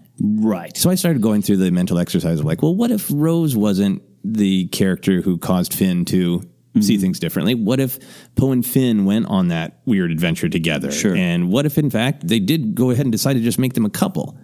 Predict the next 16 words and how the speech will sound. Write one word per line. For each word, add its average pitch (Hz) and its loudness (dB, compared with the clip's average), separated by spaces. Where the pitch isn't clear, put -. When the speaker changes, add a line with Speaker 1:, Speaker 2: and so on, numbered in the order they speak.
Speaker 1:
Yeah. 101 0
Speaker 2:
And 87 -4
it's 104 2
like, 104 -2
and 156 2
then 269 0
you'd 151 0
have 104 0
Rey 156 2
training 185 0
with 180 -2
Luke, 120 0
and 117 2
then 123 2
you'd 147 0
have 98 0